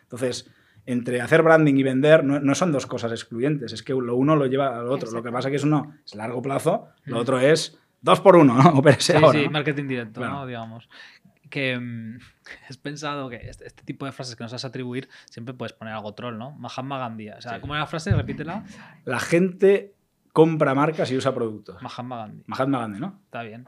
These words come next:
Speaker 3: Paulo Coelho.
Speaker 1: O de
Speaker 2: Os habéis
Speaker 1: golpe, José
Speaker 2: cruzado
Speaker 1: Parra, ¿no?
Speaker 2: eso.
Speaker 1: <laughs> Bueno, <laughs> tenía una frase buena, ¿no?
Speaker 3: Falete.
Speaker 2: <laughs> En fin. Eh, nada, es que me hace mucha gracia porque cuando nos diste el ok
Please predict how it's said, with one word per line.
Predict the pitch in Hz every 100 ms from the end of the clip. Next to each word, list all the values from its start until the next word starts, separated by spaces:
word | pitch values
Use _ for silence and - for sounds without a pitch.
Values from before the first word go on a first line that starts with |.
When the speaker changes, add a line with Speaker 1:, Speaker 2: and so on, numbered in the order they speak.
| _
Speaker 3:
Paulo | 123 127 127
Coelho. | 110 - -
Speaker 1:
O | 110
de |
Speaker 2:
Os | 113
habéis | 120 190
Speaker 1:
golpe, | 113 110
José | 156 156
Speaker 2:
cruzado | 135 98
Speaker 1:
Parra, | 101
¿no? | 135
Speaker 2:
eso. | - - 226
Speaker 1:
<laughs> | 160 101
Bueno, | 110 - 135 160
<laughs> | - 147
tenía | 120 147
una | 165 135
frase | 156 156
buena, | 127 113
¿no? | 180
Speaker 3:
Falete. | 139 131 135 151 -
Speaker 2:
<laughs> | - - _ _ _ - - - - _ _ _ _ _ 156 _ _ - 302 - 202 165 - - - _ _
En | 226 208 208
fin. | 208 196 - _ - - - 190 -
Eh, | 226 202 190 165
nada, | 202
es | 180
que | 196
me | 196
hace | 190
mucha | 190 185 185
gracia | 180 196
porque | 185 175
cuando | 170 170 170 160 160 156
nos | 180 170
diste | 180 190
el | 196
ok | 190